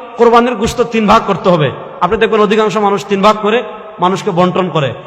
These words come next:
আমরা ওয়াজ করি যে দান সৎকা করতে হবে, মানুষ দান সৎকা করে। আমরা মানুষদেরকে মসজিদের মিম্বরে বুঝাই যে রমাদানে সদকাতুল ফিতর দিতে হবে, মানুষ সদকাতুল ফিতর দেয়। আমরা মানুষদেরকে বুঝাই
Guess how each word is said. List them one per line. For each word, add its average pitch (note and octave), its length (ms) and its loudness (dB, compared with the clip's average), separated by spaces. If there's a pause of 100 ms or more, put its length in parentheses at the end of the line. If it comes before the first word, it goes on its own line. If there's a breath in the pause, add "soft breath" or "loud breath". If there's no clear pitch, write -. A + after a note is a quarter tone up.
(140 loud breath)
আমরা A#3+ 240 6
ওয়াজ C4+ 300 6
করি C#4+ 260 2 (380)
যে B3 440 4 (180)
দান G#3+ 180 4
সৎকা A#3 300 -2
করতে G3 280 -2
হবে, D#3 260 4 (300)
মানুষ F#3 260 2
দান F3+ 160 2
সৎকা - 320 -2
করে। C#3+ 260 -2 (260)
আমরা B3 220 4
মানুষদেরকে C#4 520 2
মসজিদের B3+ 440 0
মিম্বরে B3 380 4
বুঝাই F#3+ 480 4 (300)
যে G3 60 2
রমাদানে G#3 440 4
সদকাতুল G#3+ 520 -2
ফিতর G#3 180 -4
দিতে F3 260 -2
হবে, D#3 260 2 (300)
মানুষ F#3 240 0
সদকাতুল F#3+ 400 -2
ফিতর F3+ 260 -4
দেয়। D3 280 -2 (200)
আমরা C4 260 4
মানুষদেরকে C4 560 4
বুঝাই G3 440 4